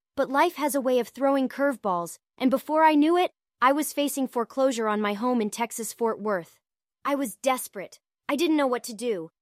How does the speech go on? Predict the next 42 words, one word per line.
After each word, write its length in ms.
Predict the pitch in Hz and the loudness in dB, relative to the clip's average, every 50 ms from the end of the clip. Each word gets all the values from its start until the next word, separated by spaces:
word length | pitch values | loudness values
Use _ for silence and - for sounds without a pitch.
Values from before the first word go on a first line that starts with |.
| _ _ - | _ _ 0
I 80 | 254 294 | 0 2
had 140 | 302 330 277 | 2 0 0
heard 180 | 262 330 339 | -2 -4 -6
horror 340 | 277 240 277 311 330 339 311 | -4 -2 0 0 2 0 -2
stories 360 | 285 - - 254 240 240 214 | -4 -6 -4 -4 -4 -4 -4
about 220 | 226 233 220 220 - | -6 -6 -6 -6 -6
foreclosure, 600 | - 233 214 220 - 269 254 254 262 208 214 196 | -10 -12 -12 -10 -6 -4 -4 -4 -4 -4 -6 -8
and 160 | 165 - 226 | -8 -8 -8
I 60 | 226 | -8
didn't 240 | 226 208 277 262 285 | -6 -6 -4 -4 -2
want 160 | 262 262 254 | -2 -2 -2
my 100 | 220 226 | -4 -6
family 380 | 214 - - 240 240 247 240 220 | -8 -6 -6 -6 -4 -4 -4 -6
to 80 | 202 202 | -6 -6
go 160 | - 220 214 | -6 -8 -8
through 300 | 208 - - 262 262 240 | -10 -10 -10 -10 -8 -8
that. 240 | 202 170 156 147 - _ _ _ _ _ _ | -8 -8 -10 -12 -14 _ _ _ _ _ _
So 180 | - - - 277 | -12 -4 -2 0
I 120 | 269 269 | 0 0
did 180 | 220 277 302 240 | 0 -2 -4 -2
what 120 | 240 269 | -2 -2
any 200 | 262 277 294 320 | 0 0 0 0
mother 260 | 294 240 208 190 196 185 | 0 0 -2 -4 -6 -8
would 160 | 180 185 165 | -8 -10 -8
do. 300 | - 190 185 175 170 _ _ _ _ _ - | -8 -8 -8 -8 -10 _ _ _ _ _ -8
I 80 | 247 | -8
started 340 | 247 - - 269 262 269 233 | -6 -4 -2 -2 -2 -2 -2
looking 300 | 233 262 254 - 254 233 | -4 -4 -4 -4 -8 -8
for 100 | - 240 | -8 -10
solutions. 720 | 220 - 247 240 240 254 247 - - 180 160 156 - - _ _ _ _ _ _ _ - | -12 -10 -8 -8 -6 -6 -6 -8 -10 -14 -14 -16 -18 -20 _ _ _ _ _ _ _ 0
That's 260 | 262 277 302 294 - | 2 2 2 0 -4
when 100 | 285 285 | -8 -6
I 100 | 254 240 | -6 -6
stumbled 420 | 226 - - 262 262 254 262 240 240 | -6 -6 -6 -4 -4 -4 -4 -4 -6
upon 260 | 214 - 240 226 220 | -8 -6 -6 -6 -6
the 140 | 220 220 208 | -4 -6 -6
idea 320 | 208 202 185 214 214 208 | -6 -8 -8 -10 -10 -10
of 100 | 196 175 | -10 -12
selling 320 | - - 226 220 226 214 | -12 -12 -10 -10 -10 -10
my 140 | 208 202 196 | -12 -12 -14
house 340 | 196 202 202 202 190 - - | -12 -10 -10 -10 -12 -14 -16
fast. 480 | - 208 196 190 170 165 - - - | -12 -10 -10 -10 -10 -12 -18 -20 -20